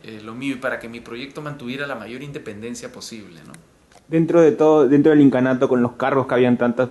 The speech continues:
Speaker 2: en, de tantas personas, ¿cuál era el papel del chasqui? ¿Qué tan fundamental era y qué tan formado estaba el chasqui?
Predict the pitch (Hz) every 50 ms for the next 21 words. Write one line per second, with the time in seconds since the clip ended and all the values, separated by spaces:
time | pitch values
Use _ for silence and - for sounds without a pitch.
0 | - - - 123 127 117 113 113 113 113 - 67 95 123 120 120 123 120 131 123
1 | - - 120 117 - - 131 127 131 131 127 131 - - - - - _ _ _
2 | - 143 143 151 165 170 175 139 - - 143 143 147 147 135 - - 156 135 135
3 | - - 143 117 - 131 - 139 135 131 - 135 131 127 117 113 110 113 113 113
4 | - 117 123 123 123 123 120 113 - 135 123 135 139 143 139 - - 131 117 113
5 | 120 127 147 165 151 120 117 117 117 - 113 107 107 101 107 107 117 - - -
6 | 98 82 - - - -